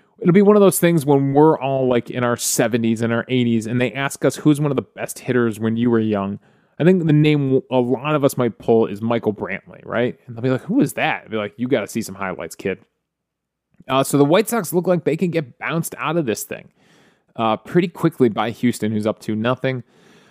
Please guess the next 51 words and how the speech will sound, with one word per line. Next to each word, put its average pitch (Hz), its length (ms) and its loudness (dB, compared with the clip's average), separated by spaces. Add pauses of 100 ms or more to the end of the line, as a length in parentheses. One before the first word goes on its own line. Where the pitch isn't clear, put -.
(240)
It's 147 160 0
a - 20 4
good 175 340 6
battle 170 320 4
going 156 280 2
on 151 120 2
between 147 300 -2
L 139 180 2
A 139 120 2
and 127 100 -2
San 131 160 -2
Francisco. 139 540 0
Here's 262 340 0
what 247 100 6
I 196 60 4
wanna 151 180 4
say 139 140 2
about 107 220 0
L 95 180 -6
A. 85 120 -12 (280)
Here's 196 220 2
my 185 100 2
last 135 420 -2
thought 82 320 -10
about 107 440 -4
this. - 320 -6 (260)
Uh, 147 240 4
and 156 80 4
then 170 120 4
it's 165 100 2
a 160 60 2
good 165 300 4
pitching 151 400 -2
duel 110 320 2
right 104 220 -2
now 107 160 -4
going 113 320 0
on 107 140 -2
between 113 300 -4
Atlanta 110 420 -2
and 98 100 -6
Milwaukee. 101 460 -2
It's - 80 -4
a 170 60 6
really 120 460 4
good 104 200 -4
pitching 98 280 -6
duel. 92 220 -4
But 98 140 -6
now 180 260 0
we've 220 240 0